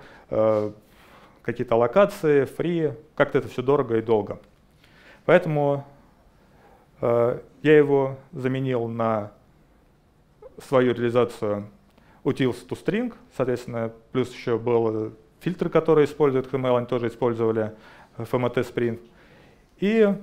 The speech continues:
получилось, что, э, вместо семисот миллисекунд, ой, семисот тысяч наносекунд, получилось, э, четыреста девяносто тысяч наносекунд. Э, довольно-таки уже быстро. А что же изменилось на этом?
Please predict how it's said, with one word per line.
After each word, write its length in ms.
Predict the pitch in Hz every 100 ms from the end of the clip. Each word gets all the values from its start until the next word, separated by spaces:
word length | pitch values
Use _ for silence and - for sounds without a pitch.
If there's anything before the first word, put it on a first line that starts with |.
| - - - _ _ _ _ _ _
получилось, 480 | 139 139 196 185 156
что, 640 | - 143 131 131 127 120 - _ _ _ _ _ -
э, 240 | 120 117
вместо 300 | 117 139 143
семисот 460 | 131 139 131 202 202
миллисекунд, 580 | 180 165 175 160 156 - -
ой, 420 | 160 127 117 127 -
семисот 320 | 139 135 151
тысяч 260 | 147 127 -
наносекунд, 580 | 131 127 139 - 120 - - - -
получилось, 640 | - 131 131 170 165 151 - -
э, 440 | 127 113 110 110 110 - _ -
четыреста 420 | - 139 127 127
девяносто 420 | 120 123 120 -
тысяч 300 | 110 104 -
наносекунд. 560 | 110 104 - - 104 - - - - _ _ _ _ _ - - _
Э, 180 | 107 104
довольно-таки 440 | 107 120 180 175 147
уже 160 | 139
быстро. 400 | 135 127 - 95 - _ _ _
А 80 | -
что 220 | - 185
же 100 | 165
изменилось 560 | 143 151 147 123 101 -
на 60 | 101
этом? 220 | 98